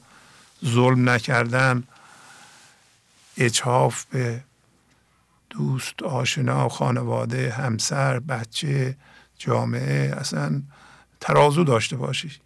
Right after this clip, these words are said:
یه جایی جلوت باز گذاشتن، جلوت باز گذاشتن که ترازو داشته باشی، نه اینکه ه-،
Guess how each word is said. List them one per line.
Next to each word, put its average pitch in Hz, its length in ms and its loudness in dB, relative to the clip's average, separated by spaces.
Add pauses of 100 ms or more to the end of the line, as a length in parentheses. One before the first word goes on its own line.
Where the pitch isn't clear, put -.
(480)
یه 151 120 0
جایی 147 420 2
جلوت 147 360 2
باز 143 320 2
گذاشتن، 139 680 0 (3250)
جلوت 139 320 -4
باز 85 320 2
گذاشتن 85 460 0
که - 120 -8 (440)
ترازو 143 440 0
داشته 139 320 -2
باشی، 147 300 -6
نه 147 140 0
اینکه 151 280 0
ه-، 143 280 -2